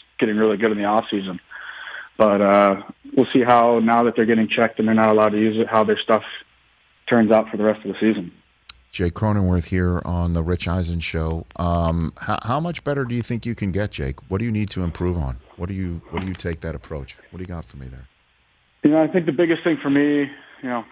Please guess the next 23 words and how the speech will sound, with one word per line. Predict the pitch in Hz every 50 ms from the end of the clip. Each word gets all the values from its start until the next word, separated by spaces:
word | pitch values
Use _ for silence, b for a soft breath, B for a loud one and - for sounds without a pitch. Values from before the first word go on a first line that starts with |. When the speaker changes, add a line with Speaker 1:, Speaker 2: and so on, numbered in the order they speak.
| - - -
Speaker 1:
during | 143 139 156 156 147 143
the | 147
year | 147 147 147 147 147 143 143 139 135 135 - -
and | 123 123 117
during | 131 131 139 131 127 123
the | 120 123
off | 123 127 123 -
season | - 127 127 113 120 123 120 120
is | 117 104
just | - 117 113 - -
getting | - 127 120 120 117 113 - _ - - _ _ _ _ _ _ _ _
as | 123 110 101
good | 127 120
as | 120 107
I | 117 107
can | - 120 120 120 117 113
on | 117 113
the | 120 -
defensive | - 113 110 - 120 104 - 110 104 -
side | 120 113 113
of | 113
the | 107 101
ball. | - 107 107 110 110 104 -